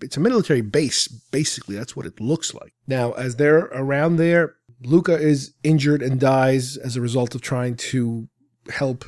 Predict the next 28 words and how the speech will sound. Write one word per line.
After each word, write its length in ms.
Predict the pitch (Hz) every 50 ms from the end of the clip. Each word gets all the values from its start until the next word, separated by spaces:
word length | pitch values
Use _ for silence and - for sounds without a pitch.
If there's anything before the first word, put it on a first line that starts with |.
| - -
keep 400 | - - 143 123 117 - _ - _ _ _ _ _ _ _ -
Caesar 380 | - - 175 190 180 151 139
safe. 480 | - - - 117 117 151 165 - - _ _ _ _ _ -
Caesar 300 | - - 147 135 143 123
is 120 | 113 -
captured 720 | - - - - 180 180 180 - - - 131 113 113 117 117
by 180 | 110 117 131
the 80 | 139 160
soldiers, 400 | - - 143 127 117 123 120 113
brought 320 | 110 110 123 127 139 147
into 280 | 143 143 143 135 - 143
the 120 | 117 120
compound, 760 | - - 151 143 139 135 - - 110 98 101 117 143 - - _ _ _ _ _
where 180 | - 143 160 147
he 120 | 131 175
finds 420 | 160 - 185 185 185 185 185 170 -
that 240 | 175 160 156 156 _ - - - - - _ _ _ _
his 180 | - - 151 143
entire 600 | 151 143 135 - 190 190 190 180 160 147 143 - _ _
tribe 680 | - - - - 185 226 277 302 233 123 90 92 92 - - _ _ -
had 300 | - - 202 170 147 151
been 120 | 165 160
captured 500 | - - 175 165 165 - - 180 156 151
before, 640 | 180 196 180 - - - 262 285 311 285 202 143 -
and 160 | 131 139 156
they're 180 | 160 156 143 -
all 380 | 135 151 160 175 180 180 - -
there 600 | 131 127 147 170 196 180 127 117 120 131 135 _